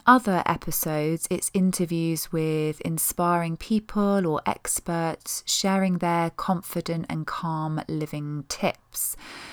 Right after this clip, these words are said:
So this episode, as I said, is one of the relaxation ep-,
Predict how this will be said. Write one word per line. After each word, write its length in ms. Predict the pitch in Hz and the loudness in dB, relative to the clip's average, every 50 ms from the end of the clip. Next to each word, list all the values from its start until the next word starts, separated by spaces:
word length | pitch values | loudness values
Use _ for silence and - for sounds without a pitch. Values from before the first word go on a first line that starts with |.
| - - - | -18 -18 -10
So 720 | - - - - - 202 196 202 196 196 196 196 196 196 - _ | -6 -4 -4 2 4 4 6 8 8 6 6 6 4 2 0 _
this 320 | - 175 240 262 254 - | 0 4 4 4 6 4
episode, 680 | - 190 - - 160 - - 156 139 147 165 185 202 190 | 0 -2 -2 -4 -8 -4 -2 0 2 2 4 2 2 2
as 120 | 196 170 - | 2 0 0
I 120 | 175 165 | 0 0
said, 420 | 160 - - 160 147 151 165 - - | -2 -2 -2 -2 -2 -2 -2 -4 -6
is 320 | - - 170 165 160 156 175 | -4 -2 -2 0 -2 -2 -2
one 220 | 170 175 180 175 | -2 0 0 0
of 140 | 175 170 - | 0 -2 -2
the 140 | - 165 160 | -4 -4 -2
relaxation 1000 | 156 175 180 175 165 165 156 - - - - 165 160 156 - - - 151 143 - - | 2 2 2 4 4 2 0 0 -2 -4 -4 -2 -2 -2 -2 -4 -4 -4 -6 -6 -6
ep-, 260 | - - - - - | -6 -8 -8 -10 -16